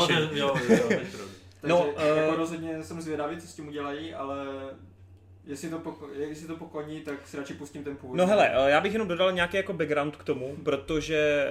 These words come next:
Speaker 2: Blumhouse teda má na kontě fakt, on chrlí třeba čtyři, pět takových hor-, hororových, eh, menších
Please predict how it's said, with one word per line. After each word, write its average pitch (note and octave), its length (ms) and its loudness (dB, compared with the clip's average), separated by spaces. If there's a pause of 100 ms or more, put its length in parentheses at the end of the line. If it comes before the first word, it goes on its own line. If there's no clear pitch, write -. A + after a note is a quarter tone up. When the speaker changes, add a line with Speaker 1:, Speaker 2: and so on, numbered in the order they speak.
Speaker 2:
Blumhouse D3 420 -2
teda D3+ 120 0
má D3 100 -2
na C#3+ 100 -2
kontě D3+ 240 -4
fakt, D3 220 -6
on C3+ 340 -4
chrlí C#3+ 320 -4
třeba C#3 220 -4
čtyři, D3 320 -6
pět C#3+ 240 -4
takových C#3 340 -6
hor-, C#3 280 -4
hororových, C#3 560 -4
eh, C3+ 340 -4 (160)
menších - 520 -10